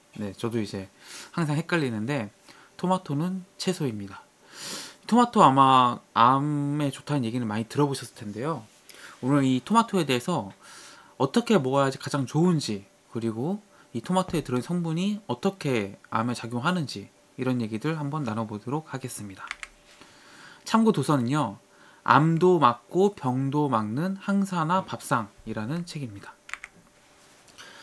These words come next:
토마토. 토마토는 일단은 색깔을 보시면은 일단 잘 익은 토마토는 빨간색이죠.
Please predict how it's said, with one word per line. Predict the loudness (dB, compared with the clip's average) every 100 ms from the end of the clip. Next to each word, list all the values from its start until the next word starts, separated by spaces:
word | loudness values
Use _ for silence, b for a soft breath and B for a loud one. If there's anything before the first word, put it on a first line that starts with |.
| B B B
토마토. | 4 4 2 -2 -4 _ _ _ b b b b
토마토는 | 2 4 4 2 4 4 2 -4 -6
일단은 | -6 -2 -2 0 -2 -6 -14 _
색깔을 | -8 -4 -2 0 -2
보시면은 | -4 -4 -4 -4 -4 -6 -10 -12
일단 | -8 -8
잘 | -4 -2
익은 | 0 -2
토마토는 | -2 -4 -4 -6 -6 -6 -8 _ -6
빨간색이죠. | -2 0 0 -2 -8 -8 -8